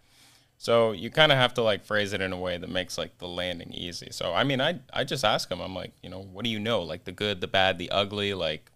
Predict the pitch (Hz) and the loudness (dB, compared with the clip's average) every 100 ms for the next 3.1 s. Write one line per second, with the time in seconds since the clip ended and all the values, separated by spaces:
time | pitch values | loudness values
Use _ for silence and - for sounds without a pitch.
0 | _ - 95 92 95 95 120 - 135 135 | _ -10 -6 -4 -4 -2 -2 0 0 2
1 | 127 127 117 110 - 107 95 95 87 87 | 2 4 2 -2 -6 -8 -8 -8 -8 -6
2 | 85 - 73 - - - - - 78 98 | -6 -6 -8 -6 -8 -8 -12 -8 -6 -6
3 | - | -8